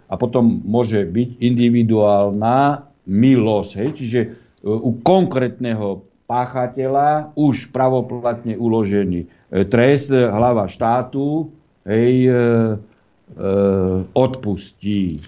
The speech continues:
hej, ale pravoplatne uložený trest. Hej, ako, e, naše Sorošča, ono nie je hlavou štátu, hej, to som už viackrát povedal,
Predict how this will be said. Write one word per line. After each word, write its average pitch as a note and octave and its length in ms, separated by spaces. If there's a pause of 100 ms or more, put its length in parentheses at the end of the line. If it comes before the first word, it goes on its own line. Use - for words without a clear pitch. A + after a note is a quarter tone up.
(160)
hej, F#2 140
ale G2+ 160
pravoplatne G2 680
uložený F2 560
trest. F2 440
Hej, E2+ 180
ako, G2 240
e, F#2 80 (1700)
naše A#2+ 440
Sorošča, A#2 840 (380)
ono G#2+ 280
nie B2 320
je F#2+ 120
hlavou F2 480
štátu, G2 800 (400)
hej, G#2 260
to A2 120
som G#2 200
už F#2+ 160
viackrát G2 640
povedal, A#2 760